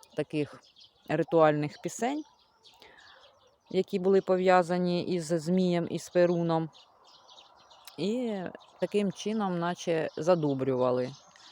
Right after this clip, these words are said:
<clears throat> зміїне войсько і самого Змія, тим, що пам'ятали про це.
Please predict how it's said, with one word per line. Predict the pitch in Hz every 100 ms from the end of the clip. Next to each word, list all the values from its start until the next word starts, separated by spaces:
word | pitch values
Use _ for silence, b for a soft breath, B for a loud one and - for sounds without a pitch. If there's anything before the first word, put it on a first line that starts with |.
| B B B - -
<clears throat> |
зміїне | 165 165 139 165 160 151 143
войсько | 143 208 240 - 208 208 - - - 156
і |
самого | - 165 170 170
Змія, | 160 151 147 135 123 139 - B B B B -
тим, | 185 190
що | - 170
пам'ятали | 170 170 165 - 120 110 107
про | 123 123
це. | - -